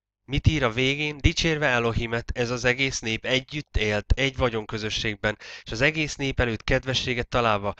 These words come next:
Jahua Adonai pedig minden napon szaporítja vala a gyülekezetet az üdvözülőkkel.” Azaz folyamatosan nőtt ezeknek az embereknek a száma, és még mindig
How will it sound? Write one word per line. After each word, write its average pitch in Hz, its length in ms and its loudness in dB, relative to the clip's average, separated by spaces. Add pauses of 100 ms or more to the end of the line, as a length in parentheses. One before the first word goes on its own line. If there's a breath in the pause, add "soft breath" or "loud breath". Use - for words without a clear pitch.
(160 loud breath)
Jahua 160 640 2
Adonai 143 420 2
pedig 120 440 2 (120)
minden 160 600 -2
napon 147 380 2
szaporítja 127 760 0
vala 123 200 0
a 113 80 2
gyülekezetet 113 720 -2
az 107 140 -10
üdvözülőkkel.” 98 840 -6 (200 loud breath)
Azaz 139 320 -4
folyamatosan 151 640 0
nőtt 135 480 -2
ezeknek 117 440 -2
az 110 120 -4
embereknek 123 720 2
a 113 360 2 (840)
száma, 151 540 4 (260 loud breath)
és 123 200 0
még 120 220 -2
mindig 151 680 -2